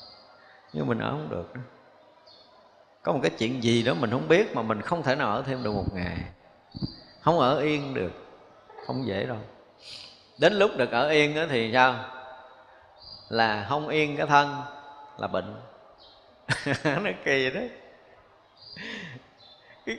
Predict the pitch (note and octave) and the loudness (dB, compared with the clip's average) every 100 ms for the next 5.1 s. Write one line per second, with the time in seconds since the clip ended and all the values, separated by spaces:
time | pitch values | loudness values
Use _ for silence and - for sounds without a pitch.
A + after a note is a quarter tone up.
0 | - G3 G3 E3+ C3+ D3+ E3 D3+ G#3 F#3 | 8 10 10 8 8 8 8 6 6 2
1 | D3 F3+ F#3 C#3 F3 - A3 G3+ F#3+ G3 | 2 2 6 6 4 4 2 4 8 8
2 | G3 F#3+ E3 C#3+ C#3 D#3 D3 D3+ C4+ - | 8 6 4 4 2 4 6 4 2 -6
3 | - - - - - A2+ A#2 D3+ F3 C3+ | -14 -18 -20 -20 -14 -8 -2 0 2 0
4 | A#2+ B2+ C#3+ D3 E3+ B2+ G#2 A#2+ B2+ D3+ | 2 0 0 -2 -2 -6 -4 -2 -2 -2
5 | D#3+ | -8